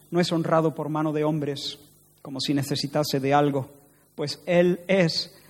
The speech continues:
quien da a todos vida y aliento y todas las cosas. Y más adelante, Pablo dice en ese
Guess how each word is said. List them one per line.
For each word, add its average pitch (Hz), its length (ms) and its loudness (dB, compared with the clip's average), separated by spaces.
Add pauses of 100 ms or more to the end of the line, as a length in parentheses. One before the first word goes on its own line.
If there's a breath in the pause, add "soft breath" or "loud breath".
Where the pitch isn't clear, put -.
(140 soft breath)
quien 165 380 4
da 214 420 4
a 208 120 -6
todos 175 560 0 (180 loud breath)
vida 233 500 6
y 262 100 6
aliento 214 760 4 (280 soft breath)
y 160 140 -10
todas 170 400 2
las 156 160 -2
cosas. 135 400 -10 (680)
Y 170 40 -14
más 175 200 -2
adelante, 175 580 2 (240 soft breath)
Pablo 175 300 0
dice 170 340 -4
en 160 80 0
ese 160 320 -2